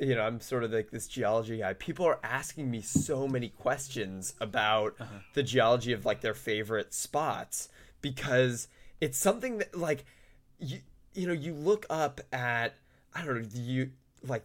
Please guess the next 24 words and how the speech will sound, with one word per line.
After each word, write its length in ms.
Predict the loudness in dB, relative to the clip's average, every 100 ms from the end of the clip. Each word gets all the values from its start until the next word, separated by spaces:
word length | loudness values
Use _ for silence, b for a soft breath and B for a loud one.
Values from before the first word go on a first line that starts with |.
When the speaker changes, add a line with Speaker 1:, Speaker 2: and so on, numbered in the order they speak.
| -6
Speaker 1:
the 140 | -8
crazy 640 | -6 0 0 0 -4 -6 -6
big 400 | 0 2 2 2
Yosemite 560 | 2 2 0 2 0
walls, 640 | 2 4 4 4 0 -6 -14 b b b
and 480 | 2 4 2 0 -6 b b b b
aside 460 | -2 2 6 6 4
from 520 | 4 6 6 4 -4 -8 _ -12
just 200 | -2 -2
marveling 920 | 0 4 8 6 4 0 0 -2 -4 -6 -2
at 280 | 2 2 0 _ _
how 600 | -10 -2 2 4 4 2 -2
huge 720 | -8 -4 -2 0 -2 -2 -2
and, 240 | -2 -4 b b b b b -2
uh, 360 | 0 2 0 0
in-, 280 | -2 -4 -6 _ -8
incredibly 600 | -6 4 4 4 0 -2
prominent 580 | -2 0 2 2 0 2
they 140 | 2
are, 240 | 2 -4 -8 B B B B -16 -2
your 140 | 2 4
next 300 | 4 0 -4
question 440 | -2 -2 -2 -2
is, 240 | -2 -4